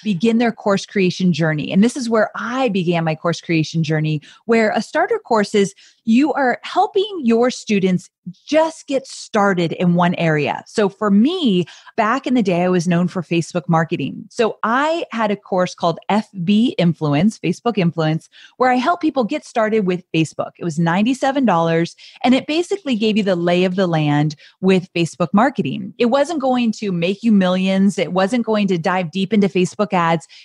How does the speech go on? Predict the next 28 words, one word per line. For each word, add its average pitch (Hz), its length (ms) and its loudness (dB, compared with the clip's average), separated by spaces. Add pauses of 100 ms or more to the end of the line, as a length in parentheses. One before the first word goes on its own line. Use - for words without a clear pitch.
It - 40 -6
was 269 140 -2
just 330 360 0
going 320 220 -2
to 269 60 0
get 196 280 0
you 196 120 2
started. 156 600 -2 (380)
And 208 200 2
so 202 400 0 (120)
a 196 100 0
starter 269 300 0
course 220 260 -2
is 190 140 -2
great 190 260 -2
for 180 80 -6
the 160 80 -4
course 226 300 -2
creator 180 440 0
that's 170 460 -4
never 175 400 2
created 165 340 -6
a 160 60 -4
course 165 260 -4
before, 170 460 -2 (220)
and 208 100 2
also 349 240 -2
great 208 220 -2